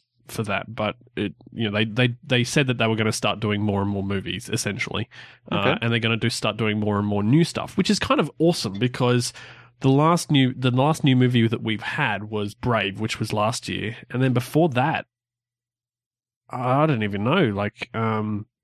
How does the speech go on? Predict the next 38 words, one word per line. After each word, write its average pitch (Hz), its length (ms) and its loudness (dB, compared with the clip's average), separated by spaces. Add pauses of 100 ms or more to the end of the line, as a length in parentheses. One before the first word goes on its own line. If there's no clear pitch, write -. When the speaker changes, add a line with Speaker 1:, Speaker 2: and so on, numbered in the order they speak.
Speaker 1:
uh, 107 320 -10 (340)
I 135 60 -6
should, 131 320 -2
I 139 40 0
should 160 140 0
probably 143 340 4
l-, 120 220 2
pull 131 200 4
up 123 120 0
a 110 40 0
list 117 300 2
of, 104 220 -8
of 110 140 -6
movies 110 360 0
because 120 280 -6
that 131 160 2
might, 104 180 -2 (100)
that 110 140 0
might 107 140 -2
help. 110 240 -4 (1400)
Speaker 2:
Well, 110 360 0
only 110 200 4
a 85 60 -2
little 85 220 0
bit. 80 240 -4 (640)
Speaker 1:
Of - 60 -20
course, 120 220 2 (140)
their 147 140 2
li-, 135 220 0
their 135 200 2
list 135 240 2
of 113 120 0
movies 117 340 2
on 107 120 2
I 107 140 2
M 107 80 2
D 107 120 2
B, 104 300 0